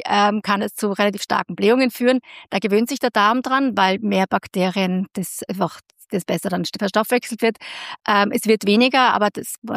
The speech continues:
das eins der Nebenwirkungen von der Tagatose kann, können eben Blähungen sein.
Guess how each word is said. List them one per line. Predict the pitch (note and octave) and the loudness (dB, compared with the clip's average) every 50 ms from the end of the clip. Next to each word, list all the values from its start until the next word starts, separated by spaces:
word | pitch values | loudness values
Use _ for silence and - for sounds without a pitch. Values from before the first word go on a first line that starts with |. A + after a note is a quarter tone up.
| A3 - | -4 -2
das | - G#3 G3 - | -2 0 0 0
eins | - F#3+ F#3+ G3 - | 0 0 0 0 0
der | - G3+ F#3 F3+ F3+ - _ - | 0 0 0 0 0 -4 _ -2
Nebenwirkungen | G#3 G3+ G3 G3 G3+ F#3+ F3+ - F#3 F3 F3 D#3+ | 0 0 0 2 0 0 0 0 0 0 -2 -2
von | - F#3+ | -2 -2
der | F#3 F3+ - F#3 F#3+ - _ - | -2 0 0 -2 -4 -4 _ 0
Tagatose | - F#3+ F#3 F#3+ - F3 F3 F3 G3 - | 0 0 2 0 -2 -2 -2 -2 -4 -4
kann, | - F#3+ F#3+ G3 G3+ | -2 -2 -2 -2 -2
können | - G#3 F#3 F3+ - | -2 -2 -2 0 -2
eben | E3+ F3 E3+ | -4 -4 -4
Blähungen | E3+ E3+ E3 - F3 F3 - | -4 -4 -4 -6 -6 -8 -10
sein. | - - - F#3 F#3 | -10 -12 -12 -12 -12